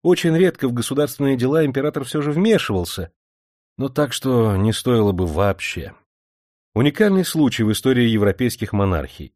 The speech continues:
Однажды, по приказу некоего высшего чина, оставшегося истории неизвестным, но, безусловно, человека крайне умного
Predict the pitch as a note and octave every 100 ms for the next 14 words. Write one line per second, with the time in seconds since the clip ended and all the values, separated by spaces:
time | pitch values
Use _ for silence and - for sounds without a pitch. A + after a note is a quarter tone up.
0 | _ C#3+ B2+ G#2+ A2+ G#2 G#2 B2+ B2+ A2
1 | D3+ D3+ B2+ A#2 D3+ D3 A#2+ A2 G2 C3
2 | - G#2+ F#2 - F#2+ G2 A2 - _ _
3 | _ _ G2+ - C3 A#2 A#2 A2 A#2 A2
4 | - A#2 A2 A2 A2 G2+ C3+ E3+ A#2+ G#2
5 | G#2 G2 G#2 G#2 - A2+ G#2+ - G#2+ G#2
6 | F2+ - A2 G#2 G#2 B2 G2 D2+ D2